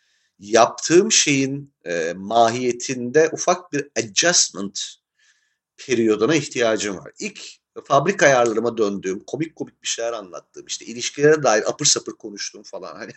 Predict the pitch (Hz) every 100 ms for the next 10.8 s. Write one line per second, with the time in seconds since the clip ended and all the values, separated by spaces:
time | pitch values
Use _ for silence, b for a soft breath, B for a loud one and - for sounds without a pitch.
0 | 113 131 117 B B B B - 127 160
1 | 190 123 76 B B B B B _ _
2 | _ - 143 165 190 214 - 165 160 151
3 | 139 139 147 131 131 131 110 113 107 104
4 | 101 104 104 107 110 107 107 101 - -
5 | - 110 117 151 226 190 147 190 170 135
6 | 135 156 117 147 135 110 104 - - 123
7 | 131 - 98 90 78 - _ _ 113 143
8 | 185 202 156 110 123 - 151 - 107 78
9 | 80 90 _ _ _ _ _ _ _ -
10 | 98 101 92 107 143 147 139 -